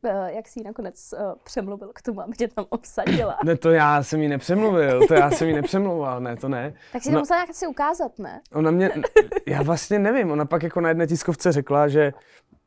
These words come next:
Speaker 2: ve třetím kole toho castingu jsem jako, jo, objektivně hrál nejlíp.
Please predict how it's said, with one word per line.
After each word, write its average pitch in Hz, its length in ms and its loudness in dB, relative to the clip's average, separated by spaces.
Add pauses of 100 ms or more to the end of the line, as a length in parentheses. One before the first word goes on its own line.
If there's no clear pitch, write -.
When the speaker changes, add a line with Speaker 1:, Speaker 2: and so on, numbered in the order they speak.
(300)
Speaker 2:
ve 131 240 0
třetím 151 320 -2
kole 143 220 2
toho 143 160 -2
castingu 139 520 -2
jsem 135 240 -2
jako, 123 240 -6
jo, 120 140 -6
objektivně 127 600 -6
hrál 113 280 -6
nejlíp. 95 520 -10